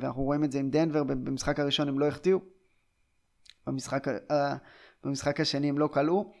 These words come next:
וראינו איך זה משפיע. אה, למרות שדנבר היא יחסית קבוצה,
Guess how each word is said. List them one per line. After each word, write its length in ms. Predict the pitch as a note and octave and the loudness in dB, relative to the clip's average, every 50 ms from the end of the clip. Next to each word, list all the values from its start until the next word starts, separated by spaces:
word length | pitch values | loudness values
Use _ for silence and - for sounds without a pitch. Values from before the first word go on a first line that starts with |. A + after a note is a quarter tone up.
| _ - | _ -10
וראינו 340 | C3 D3 C#3+ D3+ D#3+ E3 E3+ | -6 0 2 2 2 2 0
איך 80 | D#3 | 0
זה 80 | C#3 D3+ | -2 -2
משפיע. 340 | C#3+ C3+ - - C#3+ C#3 C3 - - - _ _ _ - - | -4 -4 -4 -4 -4 -6 -6 -6 -12 -20 _ _ _ -18 -10
אה, 320 | C#3 C#3+ C#3+ C#3 C#3 C#3 C3+ | -8 -6 -4 -4 -4 -4 -4
למרות 300 | C3 C#3 C#3+ D3 D#3+ D3+ | -2 -2 0 0 0 0
שדנבר 320 | - D3+ C#3+ E3 D#3+ D#3 D#3+ | 0 2 2 2 2 2 0
היא 120 | D3 C#3+ | 0 -2
יחסית 340 | C3+ - C#3+ B2+ - D3 - | -2 -4 -6 -8 -8 -8 -10
קבוצה, 460 | - - C3+ C3+ - C#3 C3+ C3+ C3 | -8 -10 -10 -6 -4 -2 -2 -2 -4